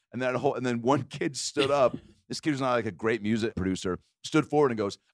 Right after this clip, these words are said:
Speaker 1: "I can do it," 'cause he's trying to take it seriously. And then I'm like, Oh, this is
Speaker 2: Like,
Speaker 1: so
Speaker 2: "I can't,
Speaker 1: fucking,"
Speaker 2: this is
Speaker 1: and then
Speaker 2: so
Speaker 1: I hold the deer
Speaker 2: fucked
Speaker 1: up
Speaker 2: up.
Speaker 1: in front of his face, <laughs> and he's kinda, like, laughing, and I'm laughing.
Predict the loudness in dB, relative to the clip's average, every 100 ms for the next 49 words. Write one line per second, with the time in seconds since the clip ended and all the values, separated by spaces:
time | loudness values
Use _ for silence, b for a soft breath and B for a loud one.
0 | 8 8 8 2 4 6 6 2 0 0
1 | 2 2 2 2 -2 -4 -2 0 0 2
2 | 0 -2 -6 -4 -6 -8 -12 -14 -12 -8
3 | 0 4 4 4 6 6 6 0 0 0
4 | 2 4 4 8 10 12 12 12 12 10
5 | 12 12 12 10 4 2 4 4 4 2
6 | -6 _ _ -6 -4 -2 -2 -2 -2 -2
7 | 2 6 6 4 4 4 4 4 0 -2
8 | -2 -2 2 4 4 2 -2